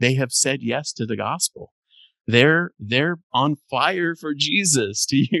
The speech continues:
you know, use the, a charismatic phrase, and yet they're in desperate poverty.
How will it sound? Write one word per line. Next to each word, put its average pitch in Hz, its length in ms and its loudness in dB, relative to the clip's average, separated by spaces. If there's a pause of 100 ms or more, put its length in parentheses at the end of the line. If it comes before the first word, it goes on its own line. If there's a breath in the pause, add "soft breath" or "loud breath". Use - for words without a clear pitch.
(140)
you 185 120 -4
know, 170 100 -4
use 160 360 -4
the, 139 140 -4 (340 loud breath)
a 131 80 0
charismatic 147 640 -6
phrase, - 600 -6
and 127 160 0
yet 131 280 -6
they're 127 140 -2
in 110 100 -4
desperate 110 360 -10
poverty. 90 440 -4